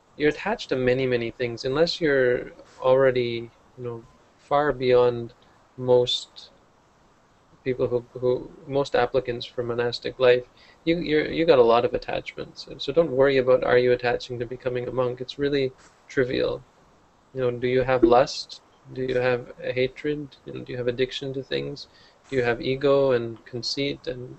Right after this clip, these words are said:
and, and arrogance and so on? Much more important. That's where you should be focusing. If, if becoming a monk means, i-, for you, the indulgence in the attachment to becoming a monk, I would say, you know,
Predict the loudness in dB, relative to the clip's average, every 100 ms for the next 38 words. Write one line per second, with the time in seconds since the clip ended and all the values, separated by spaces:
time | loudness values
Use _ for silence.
0 | -16 -14 -14 -16 -18 -8 0 2 2 -4
1 | -6 -10 -14 -8 -8 -8 -16 -20 _ _
2 | 0 0 0 -6 -4 -2 -4 -4 -6 -6
3 | -14 -20 _ _ _ _ 0 2 2 0
4 | -4 -4 -4 -6 -6 -6 -10 -8 -12 -12
5 | -16 -20 _ -6 -6 -10 -20 _ _ _
6 | -6 -6 -6 _ -6 0 0 2 2 6
7 | 6 4 -4 -18 -20 _ _ _ _ _
8 | _ _ -2 0 2 0 -2 -4 -6 -10
9 | -10 -12 -12 -2 -2 2 4 4 0 -6
10 | _ _ _ _ _ _ -4 2 2 6
11 | 6 6 0 -4 -4 -2 0 -2 -2 -4
12 | -4 -6 -4 -6 -6 -4 -2 2 2 2
13 | -2 -4 -6 -8 -6 -4 -6 -8